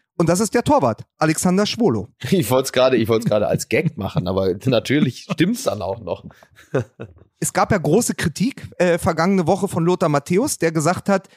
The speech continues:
Speaker 1: ähm, die Zeit von Kevin Prinz Boateng ist vorbei. Und wenn er ihn überhaupt bei Hertha sieht, dann als Zehner, so ein bisschen wie den Thomas Müller,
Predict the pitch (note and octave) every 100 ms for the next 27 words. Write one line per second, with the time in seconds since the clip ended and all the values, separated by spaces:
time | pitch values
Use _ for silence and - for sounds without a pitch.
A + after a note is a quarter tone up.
0 | _ _ D#3+ E3 E3 C#3+ D3 - E3+ G3
1 | C4 - - - - F3 G#3 - E3+ E3+
2 | - F3+ G3 - - D#3 C#3+ - D3+ E3+
3 | E3+ _ _ _ F3 - - E3+ A#2+ B2
4 | A#2 F#2+ _ _ D#3 C#3 D#3+ A#3+ A3+ G3
5 | F3 D#3 C3+ A3 - G3 E3 F3+ - F#3+
6 | D3 F#3+ - _ _ D3 G3 D#3+ D#3 -
7 | - - F3 G3+ A#3+ A#3 E3 D3+ F#3+ G3+
8 | E3 D#3 D3+ D#3+ C#3+ D3 E3 A#3